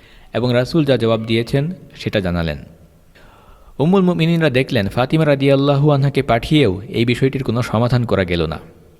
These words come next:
তারা ভাবলেন হয়তোবা মেয়ে হিসেবে পিতার প্রতি শ্রদ্ধাবোধ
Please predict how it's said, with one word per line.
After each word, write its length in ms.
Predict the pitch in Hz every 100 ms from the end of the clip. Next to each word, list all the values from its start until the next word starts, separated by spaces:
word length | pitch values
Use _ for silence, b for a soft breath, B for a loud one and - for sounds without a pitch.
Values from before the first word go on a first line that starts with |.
| - -
তারা 180 | 160
ভাবলেন 280 | 151 151 151
হয়তোবা 320 | 127 123 139
মেয়ে 220 | 123 117 127
হিসেবে 480 | 127 131 123 123 135 - -
পিতার 240 | 113 123
প্রতি 220 | 113 113 110
শ্রদ্ধাবোধ 560 | 113 117 117 113 113